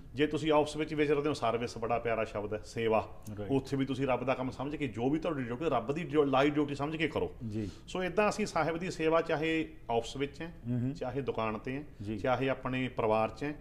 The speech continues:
Speaker 1: ਚਾਹੇ ਸੰਗਤ 'ਚ ਹੈ, ਚਾਹੇ ਸਮਾਜ ਵਿੱਚ ਹਾਂ,
Speaker 2: ਜੀ।
Speaker 1: ਹਰ ਥਾਂ ਅਸੀਂ ਪ੍ਰਮਾਤਮਾ ਨੂੰ ਧਿਆਨ ਵਿੱਚ ਰੱਖ ਕੇ ਕਾਰਜ ਕਰਨਾ ਹੈ।
Speaker 2: ਹੂੰ, ਹੂੰ।
Speaker 1: ਕਿਉਂਕਿ "ਜਿਣ ਤੇਰੀ ਮਨ ਬਣਤ ਬਣਾਈ, ਊਠਤ ਬੈਠਤ
Speaker 2: ਬੈਠਤ।
Speaker 1: ਸਦ ਤਿਸ ਹੇ ਧਿਆਈ।"
Speaker 2: ਜੀ।
Speaker 1: ਜਿਹਨੇ ਤੇਰੀ ਬਣਤ ਬਣਾਈ ਹੈ,
Speaker 2: ਹੂੰ, ਹੂੰ, ਹੂੰ।
Speaker 1: ਉੱਠਦੇ ਬਹਿੰਦੇ ਉਹਨੂੰ ਸਦਾ ਧਿਆਨ ਵਿੱਚ ਰੱਖ।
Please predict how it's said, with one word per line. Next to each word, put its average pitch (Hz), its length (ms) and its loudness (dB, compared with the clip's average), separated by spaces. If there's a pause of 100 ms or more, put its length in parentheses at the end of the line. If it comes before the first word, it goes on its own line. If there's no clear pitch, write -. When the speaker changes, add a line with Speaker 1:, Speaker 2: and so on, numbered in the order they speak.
(240)
Speaker 1:
ਚਾਹੇ 135 280 4
ਸੰਗਤ 120 400 -2
'ਚ 143 120 0
ਹੈ, 160 100 0
ਚਾਹੇ 160 280 0
ਸਮਾਜ 147 400 6
ਵਿੱਚ 147 240 0
ਹਾਂ, 117 320 -6
Speaker 2:
ਜੀ। 104 240 -4
Speaker 1:
ਹਰ 170 220 6
ਥਾਂ 220 240 0
ਅਸੀਂ 226 180 0
ਪ੍ਰਮਾਤਮਾ 175 500 2
ਨੂੰ 214 120 2
ਧਿਆਨ 208 240 6
ਵਿੱਚ 170 180 -2
ਰੱਖ 170 280 0
ਕੇ 190 120 -2
ਕਾਰਜ 165 280 0
ਕਰਨਾ 98 300 0
ਹੈ। 92 60 -10 (180)
Speaker 2:
ਹੂੰ, 113 100 -2
ਹੂੰ। 113 160 -4 (480)
Speaker 1:
ਕਿਉਂਕਿ 180 360 2
"ਜਿਣ 135 260 0
ਤੇਰੀ 151 360 2
ਮਨ 165 160 2
ਬਣਤ 120 300 2
ਬਣਾਈ, 131 400 0 (340)
ਊਠਤ 156 380 0 (300)
ਬੈਠਤ - 0 -
Speaker 2:
ਬੈਠਤ। 120 500 2
Speaker 1:
ਸਦ 147 280 2
ਤਿਸ 143 240 -2
ਹੇ 160 240 -2
ਧਿਆਈ।" 165 220 4 (300)
Speaker 2:
ਜੀ। 95 220 -6 (120)
Speaker 1:
ਜਿਹਨੇ 117 440 -2
ਤੇਰੀ 220 240 4
ਬਣਤ 135 320 0
ਬਣਾਈ 123 400 0
ਹੈ, 98 220 -2
Speaker 2:
ਹੂੰ, 131 100 0
ਹੂੰ, 123 120 -2
ਹੂੰ। 135 160 0
Speaker 1:
ਉੱਠਦੇ 208 320 8
ਬਹਿੰਦੇ 208 220 0
ਉਹਨੂੰ 240 140 4
ਸਦਾ 226 300 6
ਧਿਆਨ 240 260 2
ਵਿੱਚ 151 180 2
ਰੱਖ। 113 320 0